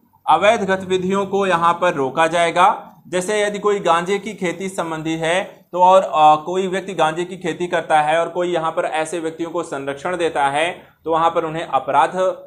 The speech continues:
अपराधी उसे भी माना जाएगा और ऐसे स्तर में जो दोषी होंगे उन्हें दस वर्ष के कठोर कारावास का यहाँ पे प्रावधान किया गया है, जो कि बढ़ा करके बीस वर्ष तक किया जा सकता है।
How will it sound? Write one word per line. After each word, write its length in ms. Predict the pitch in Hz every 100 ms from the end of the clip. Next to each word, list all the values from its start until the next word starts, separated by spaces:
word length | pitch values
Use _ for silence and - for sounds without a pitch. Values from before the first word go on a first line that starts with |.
| - _
अपराधी 400 | 131 143 135 165
उसे 260 | 147 - 165
भी 120 | 175
माना 260 | 165 160 156
जाएगा 640 | 156 151 160 190 - - _
और 220 | 147 165
ऐसे 440 | 160 170 165 196 180
स्तर 180 | 180 170
में 160 | 180
जो 100 | 180
दोषी 360 | 147 147 143 185
होंगे 240 | 170 165
उन्हें 220 | 175 170
दस 220 | 156 170 170
वर्ष 180 | 156 -
के 120 | 170
कठोर 360 | 156 151 160
कारावास 460 | 156 151 147 147 143
का 100 | 143
यहाँ 160 | 135 131
पे 260 | 165 202 214 - - -
प्रावधान 440 | 160 156 151 151
किया 180 | 160 143
गया 200 | 139 127
है, 420 | 113 107 - _ _ _ _ - 131
जो 180 | 180
कि 140 | 180 196
बढ़ा 320 | 160 151 180
करके 320 | 185 180 196
बीस 360 | 147 156 160 139
वर्ष 260 | 151 160
तक 160 | 190 180
किया 200 | 180 170
जा 160 | 170 165
सकता 360 | 165 - 160
है। 500 | 165 180 220 - -